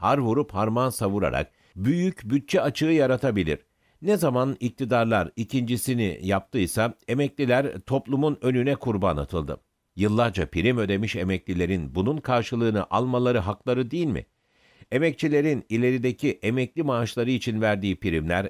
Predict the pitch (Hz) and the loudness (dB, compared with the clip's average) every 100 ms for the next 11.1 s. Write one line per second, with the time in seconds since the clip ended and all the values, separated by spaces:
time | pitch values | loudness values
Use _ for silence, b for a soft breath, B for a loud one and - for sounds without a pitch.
0 | - - 107 92 101 139 - 98 120 104 | -8 -4 0 0 0 -2 -2 -4 -2 0
1 | 98 117 98 92 98 87 98 95 87 69 | 2 2 0 0 0 0 0 0 2 0
2 | b b b 113 135 139 139 175 165 139 | b b b 0 2 2 0 -2 0 0
3 | 131 139 135 131 135 139 113 - 71 - | 2 2 2 2 2 0 -4 -6 -8 -2
4 | 85 - b b - 104 110 - 107 156 | -4 -4 b b -2 0 0 0 0 0
5 | - 139 - 64 76 - _ b b 98 | -2 -6 -4 -4 -6 -10 _ b b 0
6 | 143 143 135 139 - 131 90 98 95 90 | 4 4 2 0 2 2 2 2 2 0
7 | - 85 78 98 110 90 110 120 139 - | -2 -2 0 0 -2 -2 -2 0 0 -2
8 | 127 123 120 110 85 78 78 - 69 - | -4 0 0 0 0 -2 -4 -6 -8 -8
9 | - 143 107 110 139 - - 160 160 - | -6 -2 0 2 0 -4 -8 -4 -4 -4
10 | 156 - 147 143 143 113 - 95 71 64 | -8 -4 0 2 2 -2 -2 -2 -2 -4
11 | 53 | -8